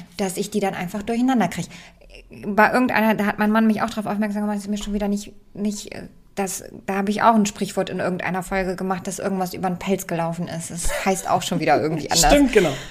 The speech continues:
Speaker 1: Schauer über den Rücken oder wie auch immer. Aber, also es kann durchaus mal sein, dass wir jetzt so im Laufe der Podcast-Folgen vielleicht ein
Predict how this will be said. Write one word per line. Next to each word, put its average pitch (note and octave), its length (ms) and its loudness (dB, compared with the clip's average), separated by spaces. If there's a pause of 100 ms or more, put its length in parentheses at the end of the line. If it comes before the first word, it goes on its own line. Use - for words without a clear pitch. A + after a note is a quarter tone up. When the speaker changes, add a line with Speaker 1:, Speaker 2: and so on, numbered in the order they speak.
(140)
Speaker 1:
Schauer G#3+ 380 6
über G#3 140 6
den G3+ 100 4
Rücken A3 300 6
oder F#3+ 340 2
wie G#3+ 160 2
auch F#3+ 180 -2
immer. F3+ 240 0 (480)
Aber, G3+ 520 6 (680)
also A#3+ 200 6
es - 120 6
kann D#4+ 220 4
durchaus D4+ 420 6
mal B3+ 180 6
sein, A3 220 8
dass A#3 180 2
wir G#3+ 80 4
jetzt G#3+ 180 4
so G3+ 80 2
im G3 80 0
Laufe D4+ 300 6
der A#3+ 100 4
Podcast-Folgen G3 760 -4
vielleicht F3+ 640 -6
ein F3+ 400 -6